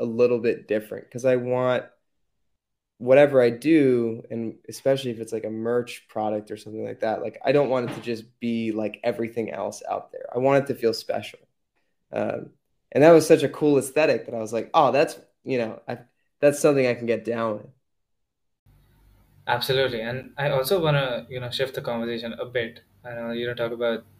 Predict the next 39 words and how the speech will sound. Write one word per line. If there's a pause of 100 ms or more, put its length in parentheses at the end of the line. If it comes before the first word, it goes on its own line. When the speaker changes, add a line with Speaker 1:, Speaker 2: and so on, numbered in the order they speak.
Speaker 2:
self-love, (160)
'cause, (180)
uh,
you
have
been
an
avid,
you
know,
advocate
of (480)
self-love,
and,
uh,
you've
talked
about
it
openly,
and (480)
I
guess
it's (100)
a
topic
which
is
so
necessary
at
this
time. (500)
And (160)
just
'cause (160)
the, (340)
e-, (100)
everywhere,